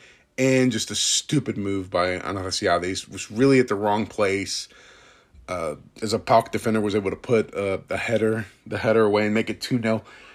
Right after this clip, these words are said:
And then it, I haven't said this much with this club, I feel like, this year, and my confidence in this team has been growing and growing. But from a creative standpoint,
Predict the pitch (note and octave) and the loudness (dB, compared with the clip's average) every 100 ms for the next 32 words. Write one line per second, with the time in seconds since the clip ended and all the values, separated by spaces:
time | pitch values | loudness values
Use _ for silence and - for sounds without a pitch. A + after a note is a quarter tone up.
0 | _ - D3 E3 E3 D#3+ C#3 - _ - | _ -2 4 8 8 6 0 -10 _ -6
1 | - - - - - - - _ _ _ | -6 -6 -20 -20 -20 -20 -20 _ _ _
2 | _ - - _ _ _ _ _ _ _ | _ -20 -20 _ _ _ _ _ _ _
3 | _ _ _ _ _ _ _ _ _ _ | _ _ _ _ _ _ _ _ _ _
4 | _ _ _ _ _ _ C3 C#3+ F3 F3 | _ _ _ _ _ _ 2 4 2 0
5 | C3+ - A#2 A2 B2 - G#2 F#2+ G#2+ - | 0 2 2 2 0 -2 -4 -4 -4 -6
6 | - - B2 B2 A2+ - A#2+ A#2 A#2 - | -12 -6 -4 -4 -6 0 4 4 2 -10
7 | - - A2+ A#2 A2 G#2+ G#2 A2 - G2+ | -18 -12 -6 0 0 0 -2 -4 -4 -4
8 | G#2+ A2 A2 F#2+ F2+ G2+ G#2 - - G2+ | -2 0 0 -2 -6 -4 -4 -4 -4 -4
9 | - A#2+ A#2 B2 A#2 A2 - A#2 A2+ G#2 | 0 0 0 -2 -4 -4 -4 -4 -4 -6
10 | F#2 F2+ F2+ A2 G#2 G#2 G2+ G2 F#2 A2 | -8 -6 -2 0 0 -2 -4 -8 -2 0
11 | G#2 F#2+ F#2+ G2 _ _ _ _ _ _ | 0 0 -6 -10 _ _ _ _ _ _
12 | _ _ _ _ _ _ - G#2+ C3 B2 | _ _ _ _ _ _ -16 0 2 2
13 | - A#2+ A#2 - - A2 G#2 C3 D#3+ C#3 | 2 0 0 -4 -4 0 2 2 2 0
14 | - - - G2+ A2+ - C#3+ D3 D3 - | -4 -8 -4 -2 -2 -4 -2 -2 -4 -8